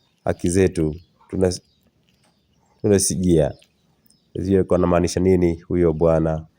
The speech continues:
Lusungu Watson. Naona ana hasira kweli kweli. Hii ni habari ambayo ipo kwenye ukurasa wa Facebook wa wakili msomi. Huyu si mwingine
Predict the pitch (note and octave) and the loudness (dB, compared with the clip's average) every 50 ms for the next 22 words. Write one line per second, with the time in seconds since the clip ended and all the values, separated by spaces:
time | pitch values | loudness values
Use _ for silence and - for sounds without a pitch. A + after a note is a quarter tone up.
0 | _ _ _ _ _ - F2+ E2+ - - G2 F#2 F2+ F2 E2+ F2 E2+ E2+ - - | _ _ _ _ _ -4 -4 -4 -2 0 0 2 2 2 0 -2 -2 -4 -4 -4
1 | - E2+ F2 E2 - - - D#2+ D#2 D#2 E2 F2 F2 F2 F2+ F2 E2 C#2 - - | -2 0 0 0 0 -2 0 0 0 0 -2 -4 -4 -2 0 2 0 0 -2 -2
2 | - E2 E2 E2 E2 D#2+ - - F#2+ F#2 F2 D#2+ - E2 D2+ D2+ D2+ - F2 E2 | -4 -2 0 0 0 -2 -2 -2 0 0 0 0 0 -2 -2 -2 -2 0 0 0
3 | D#2 D2+ E2 - _ _ _ _ _ _ _ _ _ _ G#2 G#2+ G#2+ G#2 G2 G#2 | 0 -2 -6 -12 _ _ _ _ _ _ _ _ _ _ 0 2 2 4 4 4
4 | G2+ G2 F#2+ F2 G2 G2 F#2+ G#2 G2+ G2 G2 F#2+ F#2 F2 F#2 F#2 F#2 F2+ F2+ F#2 | 2 2 0 0 -2 0 2 4 4 4 4 4 2 2 2 4 4 4 2 0
5 | - - F#2 F2 E2+ - - _ - E2+ E2+ F2 E2+ - - F2+ F2+ F2 E2 - | 0 0 0 0 0 0 -4 _ -4 -2 0 0 -2 -2 0 0 0 0 0 0
6 | - E2 D#2+ D#2 - - - E2 E2+ E2 D#2+ D#2+ D#2 - - _ _ _ _ _ | -2 -2 -2 -2 -4 -4 -2 0 0 2 0 0 -2 -6 -12 _ _ _ _ _
7 | _ - _ - B2 - - A#2 A2+ G#2+ G#2 - G#2 G2+ F#2+ - - - G2 F#2+ | _ -6 _ -2 -2 -2 0 0 0 0 0 0 0 0 0 0 -2 -2 0 0
8 | F#2 F#2 F2+ - - _ _ _ _ _ _ _ _ _ _ _ _ _ _ _ | 2 2 0 -2 -4 _ _ _ _ _ _ _ _ _ _ _ _ _ _ _
9 | _ _ _ _ _ - G2 G2 - - G#2+ G2 G2 F#2+ F#2 - - F#2+ F2 F2 | _ _ _ _ _ 0 0 0 2 0 0 2 2 0 0 0 0 2 2 2
10 | E2 E2 D#2+ - - - _ _ _ _ _ _ _ _ _ E2+ F2 F2+ F2+ F2 | 2 0 -2 -6 -14 -20 _ _ _ _ _ _ _ _ _ 0 0 2 2 2
11 | F2 F2 E2+ E2 E2 - - - A2 G#2 G2+ G2 F2+ F2+ F2+ F#2+ G2+ G2+ F#2+ F#2 | 2 2 0 0 -2 -4 -2 0 0 2 4 4 2 2 2 2 2 2 2 2
12 | F2 E2 F2+ - | 0 0 -2 -6